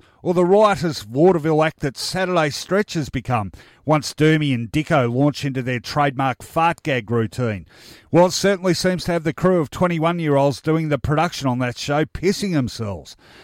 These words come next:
And that could be just the start, really. What about politics?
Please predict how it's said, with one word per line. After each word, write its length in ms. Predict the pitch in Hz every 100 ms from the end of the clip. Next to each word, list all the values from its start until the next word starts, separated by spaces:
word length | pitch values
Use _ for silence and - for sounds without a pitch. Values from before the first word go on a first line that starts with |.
| -
And 120 | 185 254
that 120 | 277
could 140 | 214
be 80 | 170
just 260 | 143 151 -
the 80 | 131
start, 420 | - 170 202 104
really. 440 | 131 185 110 131 _ _
What 120 | 254
about 240 | 294 277 -
politics? 720 | - 254 294 170 - - -